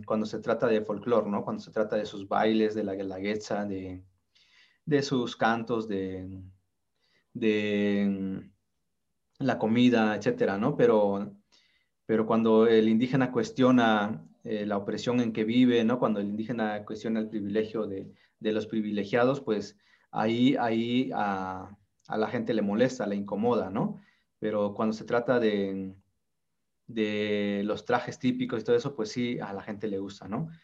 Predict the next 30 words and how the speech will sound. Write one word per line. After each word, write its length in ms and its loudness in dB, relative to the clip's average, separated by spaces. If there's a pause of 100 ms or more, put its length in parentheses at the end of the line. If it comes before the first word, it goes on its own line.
(240)
Pero 460 -2
cuando, 460 -4
cuando 280 -6
se 140 -12
cuestiona, 560 2
cuando 280 -4
se 220 -8
critica, 720 -4 (480)
eh, 840 -6 (160)
cuando 220 -8
se 100 -8
pregunta, 800 -2 (200)
este, 680 -10 (540)
por 180 -4
qué 140 2
está 240 -2
como 180 -4
está 300 0
y 80 0
por 180 -4
qué 140 -4
le 60 -2
están 180 -6
pasando 240 -6
las 160 -6
cosas 200 -10
que 120 -8
le 80 -8
pasan, 360 -6
pues, 300 -10